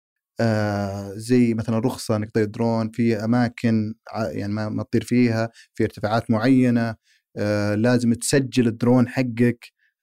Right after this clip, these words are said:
لازم تتبعه. فهمت علي؟ على الأقل لو صار شيء ما صار شيء. فهمت علي؟ وهذا مطبق كله في السعودية الحين. هاي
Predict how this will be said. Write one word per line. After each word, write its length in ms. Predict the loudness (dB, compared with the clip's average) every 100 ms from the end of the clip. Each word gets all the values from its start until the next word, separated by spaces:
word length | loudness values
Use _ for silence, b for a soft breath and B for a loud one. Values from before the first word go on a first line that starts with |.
| -4
لازم 180 | -4
تتبعه. 380 | -2 -6 -6 -14 -16 _ _ _ _ _
فهمت 180 | -6 -4
علي؟ 140 | 0 2
على 100 | 0
الأقل 180 | 0 -2
لو 60 |
صار 180 | -2 -2
شيء 160 | 0 0
ما 120 | 0
صار 160 | -4 -8
شيء. 260 | -8 -10 _ _ _
فهمت 140 | -8 0
علي؟ 80 | 2
وهذا 120 | 2
مطبق 260 | 2 0 0
كله 120 | -2
في 60 |
السعودية 240 | 0 0 2
الحين. 360 | -2 -6 -4
هاي 140 | 0